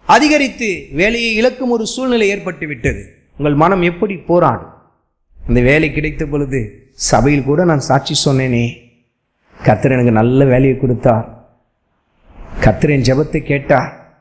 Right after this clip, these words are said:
எத்தனையோ பேர் வந்திருந்தாங்க, ஆனா அதன் மத்தியில எனக்கு அந்த வேலையை கொடுத்தார்" என்றெல்லாம் நான் மகிமைப்படுத்தினேன். ஆனா இன்றைக்கு இப்படி ஆய்விட்டதே. கேரித்தாற்றின் தண்ணீர் வற்றி போனது. உங்கள் வாழ்க்கையில் மிகப்பெரிய ஒரு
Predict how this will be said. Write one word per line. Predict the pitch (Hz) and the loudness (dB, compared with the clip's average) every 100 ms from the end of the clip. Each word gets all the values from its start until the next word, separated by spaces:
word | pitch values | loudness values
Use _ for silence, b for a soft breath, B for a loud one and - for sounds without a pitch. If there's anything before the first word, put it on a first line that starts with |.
| _ _ - | _ _ -6
எத்தனையோ | 113 - 147 160 180 190 | -4 -2 0 2 2 2
பேர் | 190 180 | 0 0
வந்திருந்தாங்க, | 165 160 151 143 | 0 0 2 2
ஆனா | 131 139 | 4 2
அதன் | 123 127 | 2 0
மத்தியில | 127 123 151 135 | -2 0 2 4
எனக்கு | 123 151 156 | 2 2 0
அந்த | 175 170 | 0 2
வேலையை | 170 175 165 | 4 2 0
கொடுத்தார்" | 156 147 151 135 | -2 -2 0 0
என்றெல்லாம் | 135 160 180 202 - B - | 0 2 4 2 -2 B 0
நான் | 147 | 2
மகிமைப்படுத்தினேன். | 139 170 160 147 127 143 135 117 | 2 0 0 -2 -2 0 2 2
ஆனா | 107 123 120 107 - B - 147 | 2 4 2 0 -10 B -14 -4
இன்றைக்கு | 151 202 208 233 165 175 127 107 90 - _ _ - | 0 2 2 0 -2 -4 -4 -4 -10 -18 _ _ -12
இப்படி | 123 - 160 120 | -12 -4 0 2
ஆய்விட்டதே. | 123 135 120 123 101 104 101 - - _ _ _ _ - | 2 0 -2 -4 -2 -2 -4 -8 -16 _ _ _ _ -20
கேரித்தாற்றின் | - 147 151 139 - 139 127 - 131 117 | -4 -2 0 -2 2 2 2 0 -4 0
தண்ணீர் | 131 139 135 117 | 2 2 2 4
வற்றி | 127 - 151 | 2 2 -6
போனது. | 123 135 127 117 107 101 101 - - | -4 0 2 2 0 -4 -8 -20 -6
உங்கள் | 131 117 | 0 2
வாழ்க்கையில் | 117 139 135 - 131 | 4 4 2 -4 -6
மிகப்பெரிய | 127 143 - - 147 151 | -4 -6 -8 -6 -2 2
ஒரு | 131 | 0